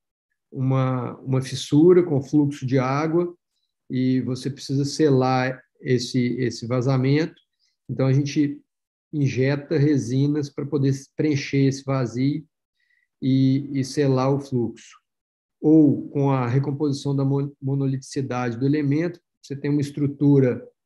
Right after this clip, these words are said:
uma viga que foi calculada pra ser monolítica, e depois que ela fissura, ela perde, né, essa característica, e em função do cálculo e em função da proteção, você precisa de tornar ela monolítica de novo.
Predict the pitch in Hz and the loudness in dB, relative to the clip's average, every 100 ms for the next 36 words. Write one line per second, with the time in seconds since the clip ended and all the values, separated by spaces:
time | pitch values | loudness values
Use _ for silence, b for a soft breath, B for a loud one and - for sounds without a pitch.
0 | - 143 113 131 156 131 131 - 139 143 | -2 0 2 4 6 4 -2 -4 -6 -4
1 | 139 147 131 127 127 120 117 b b b | -4 -2 -2 0 -2 -4 -6 b b b
2 | _ _ 135 131 - 139 131 131 139 143 | _ _ -2 -2 2 2 2 2 0 2
3 | 147 143 156 180 - - 196 202 _ _ | 4 4 2 0 -4 -2 -2 -4 _ _
4 | _ - 147 156 156 143 165 156 151 160 | _ -2 0 2 2 0 0 -2 -2 -8
5 | - 165 170 180 190 - _ - 143 151 | -6 0 4 4 2 -4 _ -2 0 0
6 | 147 151 147 135 117 107 - _ _ 127 | 2 2 4 4 0 -8 -14 _ _ -6
7 | 127 131 131 127 135 135 180 170 156 175 | -4 -2 -4 -4 -4 0 2 4 2 -2
8 | - 196 - _ _ _ - 151 156 - | -4 -8 -8 _ _ _ 0 0 0 -4
9 | - 165 151 170 143 147 143 165 175 151 | -6 -4 -2 -2 -2 0 2 2 2 0
10 | 139 135 143 139 143 139 135 - 135 131 | 0 0 0 0 -2 -4 -8 -6 -4 -2
11 | 127 131 139 156 151 - 151 143 160 - | -2 -2 -4 -2 -4 -4 -8 -6 -8 -4
12 | - 147 147 143 170 147 143 143 139 147 | 0 0 0 -2 0 0 0 0 0 0
13 | 151 156 147 147 - 143 160 135 117 - | 0 0 -2 -4 -6 -4 -2 -2 -4 -8